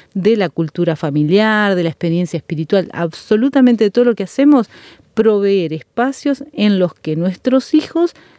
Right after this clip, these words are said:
logren descubrir y desarrollar aquello para lo que el Señor les creó. Pero también, cuando yo soy la esposa, hacer esto para mi esposo y cuando el otro, mi esposo, tiene que hacer lo mismo para mí.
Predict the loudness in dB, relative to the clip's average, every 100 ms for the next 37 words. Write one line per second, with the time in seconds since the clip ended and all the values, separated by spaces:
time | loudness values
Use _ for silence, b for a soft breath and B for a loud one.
0 | b 2 4 4 0 -8 -8 -10 _ -8
1 | -4 -4 -4 -2 -4 -4 -4 -4 -2 -4
2 | -4 -6 -6 -2 -2 0 -2 0 2 2
3 | 0 -2 -4 -4 -2 0 -2 -2 -6 -4
4 | -4 -6 _ -2 0 2 0 2 4 4
5 | 2 0 -2 -2 -6 -4 -2 -2 -2 0
6 | 0 0 -6 -6 B B -8 -4 -4 -2
7 | -2 -2 0 2 0 2 -2 0 -4 -2
8 | -2 -2 -4 -2 -2 -2 -2 -4 _ -4
9 | -4 0 0 2 0 0 -2 -2 -2 0
10 | 0 0 0 -2 2 4 4